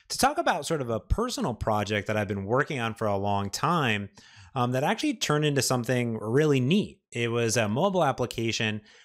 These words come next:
that needed a powerful back-end service, but I didn't wanna run, you know, different databases, and I didn't wanna have to run different servers. So I leveraged Azure Functions with my Xamarin Mobile applications for I O S and Android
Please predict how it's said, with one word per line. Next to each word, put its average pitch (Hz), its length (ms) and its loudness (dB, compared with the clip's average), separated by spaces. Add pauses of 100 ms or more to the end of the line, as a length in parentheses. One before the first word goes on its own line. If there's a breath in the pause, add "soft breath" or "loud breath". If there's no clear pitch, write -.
that 117 60 -4
needed 135 260 2
a 107 60 0
powerful 160 520 0
back-end 120 540 -2
service, 123 640 -2 (260 loud breath)
but 120 140 2
I - 20 4
didn't 185 200 2
wanna 135 200 2
run, 117 640 0 (160)
you 104 100 -8
know, 90 80 -8
different 98 320 -6
databases, 117 1000 0
and 95 100 -10
I 98 40 -8
didn't 104 160 -4
wanna 101 120 -2
have 98 140 -4
to 104 80 -2
run 95 220 -2
different 90 260 -6
servers. 131 680 2 (320 loud breath)
So - 160 -4
I 123 60 0
leveraged 175 540 0 (180)
Azure 147 420 -2
Functions 104 640 -4
with 107 160 -2
my 104 260 -2 (220)
Xamarin 120 460 -2
Mobile 107 340 0
applications 110 580 -2
for 107 140 -6
I 107 220 0
O 107 80 -2
S 107 140 -4
and 92 120 -10
Android 143 520 0